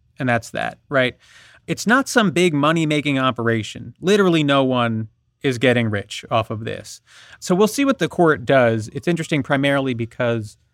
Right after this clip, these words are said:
one of the themes of last term was the court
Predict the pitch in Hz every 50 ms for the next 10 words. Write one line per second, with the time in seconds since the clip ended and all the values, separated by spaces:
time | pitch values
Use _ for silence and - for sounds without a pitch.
0 | _ _ _ _ _ _ - 139 156 175 170 156 135 135 131 117 - _ - 165
1 | 170 170 165 156 147 143 135 120 - - - 131 110 117 131 151 202 247 240 -
2 | - - 113 104 101 92 - - - _ _ _ - 139 135 131 131 117 113 117
3 | 117 110 - _ 175 170 156 147 135 - -